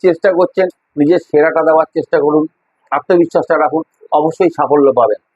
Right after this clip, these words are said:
আর সপ্তমে এবং দ্বাদশে, আহ,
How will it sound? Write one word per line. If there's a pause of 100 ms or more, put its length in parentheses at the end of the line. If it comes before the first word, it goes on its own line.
(920)
আর
সপ্তমে
এবং
দ্বাদশে, (640)
আহ,